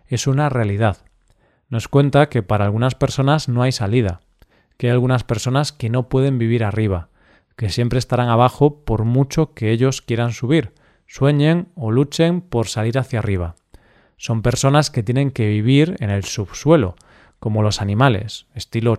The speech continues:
chinches o cucarachas, porque hay personas que están condenadas desde que nacen a ser parásitos. El plano del principio es el inicio de un viaje que vamos a hacer al subsuelo,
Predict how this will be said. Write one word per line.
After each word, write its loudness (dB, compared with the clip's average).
chinches -2
o -4
cucarachas, -2
porque 0
hay 4
personas 0
que -8
están -4
condenadas 0
desde -4
que -2
nacen 0
a -6
ser -4
parásitos. -4
El -6
plano 4
del 6
principio 0
es -6
el 0
inicio 0
de 0
un 0
viaje 0
que -8
vamos -2
a -2
hacer -2
al -4
subsuelo, 0